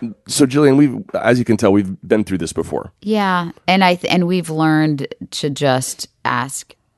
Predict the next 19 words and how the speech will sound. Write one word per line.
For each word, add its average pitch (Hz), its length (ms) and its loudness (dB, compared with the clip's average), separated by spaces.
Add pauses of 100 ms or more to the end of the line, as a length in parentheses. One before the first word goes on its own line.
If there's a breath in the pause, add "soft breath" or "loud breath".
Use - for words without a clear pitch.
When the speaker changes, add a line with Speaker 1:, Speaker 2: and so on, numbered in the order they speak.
(100)
Speaker 2:
for - 200 -4
what 120 320 -2
you 117 100 -4
want 107 320 -6
and 180 100 0
ask 180 240 -2
for - 140 -2
what 156 180 -2
you 139 60 0
need 123 320 -2
because, 120 520 -2 (840 soft breath)
gosh, 135 500 0
it, 139 180 -2 (840)
like, 143 200 -2
underlying 156 680 4
resentment 131 640 0
in 123 80 -2
a 120 40 -2
relationship 120 840 -2